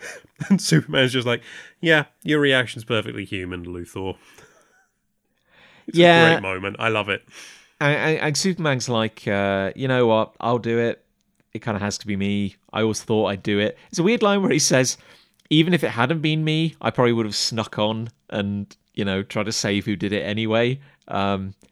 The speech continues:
Speaker 2: which I know is, is very heroic, but it's also like, "Hey, Superman, let someone else have their moment." Um,
Speaker 1: Well, I, th-, I think that's, that's also seeding, isn't it?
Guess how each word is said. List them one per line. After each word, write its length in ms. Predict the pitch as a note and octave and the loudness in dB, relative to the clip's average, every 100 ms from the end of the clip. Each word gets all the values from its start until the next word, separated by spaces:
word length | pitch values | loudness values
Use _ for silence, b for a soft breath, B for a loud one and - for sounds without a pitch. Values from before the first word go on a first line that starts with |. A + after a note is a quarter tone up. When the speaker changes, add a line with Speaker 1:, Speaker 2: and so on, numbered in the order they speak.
| b b b b | b b b b
Speaker 2:
which 120 | - | -2
I 40 | E3 | 6
know 140 | F3 | 8
is, 120 | B2 | 6
is 160 | B2 G2+ | 4 0
very 160 | A2 | 0
heroic, 480 | G2 G#2+ A#2+ B2 G#2+ | 0 0 0 0 -4
but 100 | G#2+ | -8
it's 80 | F#2+ | -6
also 300 | A2+ G#2+ F#2 | -6 -4 -4
like, 240 | F2 F2 - | -2 -4 -6
"Hey, 100 | C4+ | -10
Superman, 380 | A#3 B3 C3 E2+ | -8 -6 -6 -6
let 100 | C#3 | -6
someone 180 | F3+ D#3 | -6 -6
else 120 | C#3 | -4
have 120 | F#2 E2+ | -6 -8
their 80 | |
moment." 320 | E2 E2 E2 - _ _ | -8 -8 -10 -14 _ _
Um, 460 | G#2 G#2+ G2+ G2+ F#2+ - | -4 -2 -2 -6 -8 -4
Speaker 1:
Well, 320 | G3+ F3+ B2 B - | -2 0 -4 B -2
I, 100 | E3+ | -2
th-, 120 | F#3+ | 0
I 80 | E3+ | -2
think 300 | F3 G#3+ D#3+ | -2 -6 -4
that's, 460 | E3+ D#3+ - - | -6 -6 -10 -12
that's 280 | - D#3+ - | -4 -4 -2
also 200 | G#3+ F3 | -2 -2
seeding, 560 | C3+ - D3+ B2 G2 G2 | -2 -2 -2 -2 -6 -8
isn't 200 | G#2 G2+ | -10 -10
it? 200 | F2+ - | -12 -16